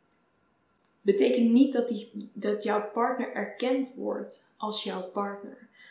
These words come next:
Dat betekent dus dat als die partner iets overkomt en je bent niet getrouwd, jij niet per definitie als eerste daarvan op de hoogte wordt gesteld.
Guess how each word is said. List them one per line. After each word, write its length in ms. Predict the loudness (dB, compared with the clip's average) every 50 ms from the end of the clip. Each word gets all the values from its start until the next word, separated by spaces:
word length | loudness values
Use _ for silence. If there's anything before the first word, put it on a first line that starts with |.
| -20 _ _
Dat 120 | -8 -6
betekent 540 | -4 -2 2 2 2 2 2 0 -2 -4 -4
dus 320 | -4 -4 -4 -2 -4 -4
dat 460 | -4 -6 -8 -8 -10 -12 -16 -20 _ _ _ _ _ _ _ _ _ _ _ _ _ _ _ _
als 260 | -2 -2 -2 -2 -2
die 120 | -6 -6 -6
partner 400 | -6 -6 -6 -6 -6 -8 -6 -6
iets 220 | -6 -8 -6 -6
overkomt 880 | -6 -6 -6 -8 -12 -12 -4 0 2 2 2 0 -2 -8 -12 -16 -20 _ _ _ _ _ _ _ _ _ _ _ _ _ _ _ _ _ _ _ _ _ _ _ _ _ _ _ _ _ _ _ _ _ _ _ _ -4
en 60 | -2 0
je 100 | 2 4
bent 180 | 2 2 0
niet 200 | 0 -4 -6 -8
getrouwd, 600 | -12 -12 -12 -12 -10 -6 -4 -4 -4 -4 -4 -6 -6
jij 220 | -6 -6 -6 -6
niet 500 | -6 -2 -2 0 0 -2 -4 -8 -18 -20 _ -6
per 180 | -2 -2 0 2
definitie 720 | 0 0 -2 -2 -2 -2 -2 -4 -6 -8 -8 -6 -6 -6
als 180 | -6 -8 -8 -8
eerste 720 | -4 -2 -2 -2 -2 -4 -6 -6 -8 -8 -8 -8 -12 -16 -18 _ _ _ -18 -8
daarvan 320 | -4 -2 -2 -2 -2 -4 -8
op 100 | -8 -8
de 60 | -10
hoogte 360 | -6 -2 -2 -2 -2 -2 -6
wordt 200 | -8 -10 -10 -12
gesteld. 720 | -14 -14 -14 -12 -12 -12 -16 -16 _ _ -18 -18 -18 _